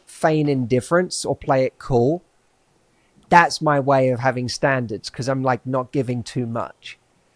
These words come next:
But the problem is, all it does is mean that someone doesn't understand our intentions. And by not calling someone out on the behavior,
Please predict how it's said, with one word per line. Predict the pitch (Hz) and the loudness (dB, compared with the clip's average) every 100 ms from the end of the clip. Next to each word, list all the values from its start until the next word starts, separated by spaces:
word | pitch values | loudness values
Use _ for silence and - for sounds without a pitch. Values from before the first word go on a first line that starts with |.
| _ _ _ _ | _ _ _ _
But | - 160 | -12 -10
the | - | -6
problem | - 202 190 170 | -2 0 0 0
is, | 240 208 | 0 0
all | 170 175 | 0 0
it | 147 127 | 0 0
does | 165 214 156 120 | 2 2 2 0
is | 143 127 - _ _ _ - | -2 -2 -10 _ _ _ -8
mean | 143 156 151 | -2 0 0
that | 151 | -2
someone | - 156 147 | -2 -2 0
doesn't | 147 151 185 - _ - | 0 0 -2 -8 _ -4
understand | 143 143 139 151 135 131 - - | 0 0 -2 -2 -2 -2 -8 -6
our | 127 123 | -2 -2
intentions. | 117 - 117 - - 135 160 - _ _ _ _ _ _ - - | -2 -4 -4 -6 -8 -8 -8 -14 _ _ _ _ _ _ -12 0
And | 175 202 127 127 - - _ _ | 2 2 0 -4 -12 -20 _ _
by | 160 | 0
not | 170 196 | 2 0
calling | - 190 190 170 | 0 -2 0 0
someone | - 160 151 143 | -2 -2 0 2
out | 175 185 | 2 2
on | 147 | 0
the | 139 | 0
behavior, | 123 117 139 180 123 113 117 | 0 0 0 0 -2 -6 -8